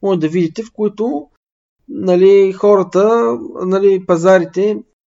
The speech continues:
примерно имаме графика на, примерно, Ню Йорк Stock Exchange, нали, Ню Йоркската стокова борса и, примерно, та-, трейдерите са овце. Та, мисля, че книгата беше от един, даже сеноградски автор,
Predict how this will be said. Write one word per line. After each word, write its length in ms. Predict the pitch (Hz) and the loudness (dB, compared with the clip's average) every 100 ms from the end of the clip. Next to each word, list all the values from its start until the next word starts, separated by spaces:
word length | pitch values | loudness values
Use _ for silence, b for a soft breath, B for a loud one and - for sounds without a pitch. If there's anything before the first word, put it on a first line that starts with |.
| _ _ _ - | _ _ _ -6
примерно 300 | 170 165 165 | -4 -2 0
имаме 460 | 165 160 151 147 - | -2 -4 -6 -10 -8
графика 420 | 151 151 151 - 156 | 0 0 0 -8 -12
на, 200 | - - _ _ | -12 -18 _ _
примерно, 340 | 156 151 151 | -6 -6 -6
Ню 200 | 147 156 | 0 6
Йорк 260 | 160 156 151 | 8 6 4
Stock 320 | - 165 151 | -2 -2 -2
Exchange, 500 | 143 - 156 151 - | -6 -6 -4 -6 -12
нали, 220 | 156 147 | -10 -8
Ню 80 | 147 | -4
Йоркската 480 | 151 147 147 _ - | -4 -4 -6 _ -20
стокова 400 | - 151 147 143 | -6 -6 -4 -4
борса 400 | 156 220 240 349 | 0 -2 -2 -4
и, 140 | 311 240 | -4 -2
примерно, 420 | 214 165 208 233 | 0 0 -2 0
та-, 220 | 202 165 | -2 0
трейдерите 600 | 190 180 170 160 143 185 | 4 6 6 2 0 -6
са 120 | - | -4
овце. 420 | 214 - - 165 - _ _ _ _ _ _ _ _ _ _ - | -4 -4 -2 -2 -6 _ _ _ _ _ _ _ _ _ _ -6
Та, 80 | |
мисля, 260 | 196 196 196 | -4 -4 -6
че 180 | - 185 | -8 -8
книгата 420 | 185 196 190 190 | -4 -2 -2 -2
беше 340 | 165 208 208 | 0 -2 0
от 160 | 175 165 | -6 -4
един, 280 | 180 185 180 175 | -4 -2 -4 -4
даже 300 | 185 190 175 | 2 2 2
сеноградски 640 | 170 196 180 165 147 - 151 | -2 -2 0 0 -2 -4 -4
автор, 360 | 170 - 277 | -4 -4 -8